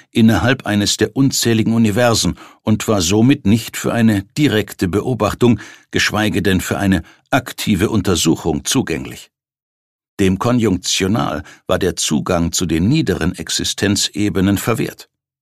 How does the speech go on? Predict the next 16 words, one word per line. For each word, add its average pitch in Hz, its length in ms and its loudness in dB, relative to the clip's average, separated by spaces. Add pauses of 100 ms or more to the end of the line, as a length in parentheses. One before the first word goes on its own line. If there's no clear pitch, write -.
(340)
Der - 140 2
Aufstieg - 600 -2
hatte - 220 -4
seinen 87 260 0
Preis. - 460 -6 (720)
Nie 139 300 4
wieder 82 340 2
würde 104 240 4
es 92 220 -2
direkt - 600 -4
mit 82 200 -2
dem 73 180 -2
vierdimensionalen 80 1120 0
Raum 90 320 0
eines 78 280 -4
Universums, 90 680 -2